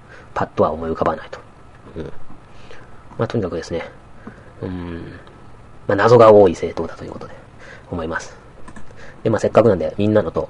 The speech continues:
<coughs> みんなの党はわかりやすい。脱官僚、地域主権、えー、生活重視、えー、まあ、役人天国をやめると。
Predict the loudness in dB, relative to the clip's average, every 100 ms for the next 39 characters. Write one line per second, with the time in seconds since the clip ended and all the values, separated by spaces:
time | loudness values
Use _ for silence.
0 | -10 -16 -16 -16 2 2 2 -4 -16 -2
1 | 4 4 4 0 0 0 0 -2 -4 -8
2 | -10 -10 2 2 4 -2 -4 -4 -4 -2
3 | -2 -2 -4 -8 -10 -16 -20 -20 -10 -6
4 | -4 -2 0 -2 -4 -6 -8 -10 -14 -20
5 | -20 -14 -12 -12 -14 -20 -20 -20 -20 -20
6 | -20 -20 -20 -20 -20 -10 -2 -2 2 2
7 | 4 4 2 0 -2 -2 -2 -6 -8